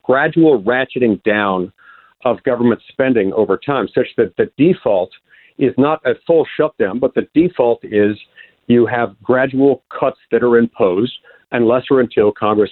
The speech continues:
can come up with other spending. You see, it's these scare tactics. It's the combination of the spending cliff, the expiration of the spending deadline, coupled with the fear of being blamed for a shutdown that causes people to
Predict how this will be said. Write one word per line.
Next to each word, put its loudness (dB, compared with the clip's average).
can -2
come -2
up -4
with 0
other 0
spending. -2
You 0
see, 0
it's -4
these 2
scare 0
tactics. -10
It's -10
the -4
combination -2
of 0
the 0
spending 0
cliff, -2
the 2
expiration 0
of 0
the 2
spending -2
deadline, -2
coupled -2
with -2
the 0
fear 2
of -2
being 2
blamed 0
for 2
a -2
shutdown -4
that -8
causes -2
people 0
to 2